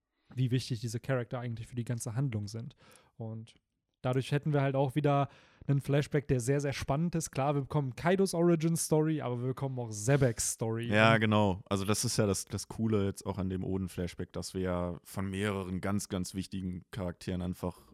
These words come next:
Speaker 2: so gesehen den Flashback bekommen und
Speaker 1: Genau.
Speaker 2: sich halt immer mehr Puzzleteile zusammenfügen zu diesen, äh, Charakteren. Und da bin ich ganz bei dir, das sehe ich halt auch so bei Kaido. Muss ja eigentlich kommen. Also man wird jetzt ja nicht nur, ich glaub, das wird nicht so, ich sag jetzt mal,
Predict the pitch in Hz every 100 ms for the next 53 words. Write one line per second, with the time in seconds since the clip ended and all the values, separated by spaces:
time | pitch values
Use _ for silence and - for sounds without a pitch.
0 | _ _ _ - 92 92 87 92 87 90
1 | - 90 90 - 90 - 87 92 92 90
2 | 110 123 123 92 92 98 95 95 90 104
3 | 107 101 98 98 101 - 98 98 107 101
4 | 98 - _ _ _ - 107 101 - 101
5 | 101 95 98 98 92 - - - - 95
6 | 90 - 101 92 90 - - - - _
7 | _ _ _ - 87 85 - _ - 85
8 | 87 85 85 - 85 87 80 78 - 82
9 | 80 76 - 80 76 - 82 80 85 87
10 | - 78 78 78 - 82 80 - 78 76
11 | 78 78 87 82 78 85 90 90 90 92
12 | 95 90 90 - _ _ _ _ _ -
13 | - 95 101 92 95 101 110 107 101 98
14 | 98 95 95 98 92 92 - 85 87 85
15 | 90